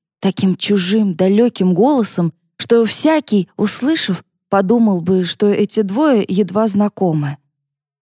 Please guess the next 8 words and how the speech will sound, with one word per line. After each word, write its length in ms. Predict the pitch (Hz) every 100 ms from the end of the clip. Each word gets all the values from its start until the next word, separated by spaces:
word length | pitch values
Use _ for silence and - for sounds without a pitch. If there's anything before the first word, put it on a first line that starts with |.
| -
Но 160 | 226 233
Мария 360 | 240 254 254 240
не 120 | 240
уходила. 760 | 220 262 254 214 214 156 160 - _ _ _
Она 240 | 190 196 180
дубасила 680 | 170 185 202 180 180 180
в 60 | 175
дверь, 360 | 180 233 247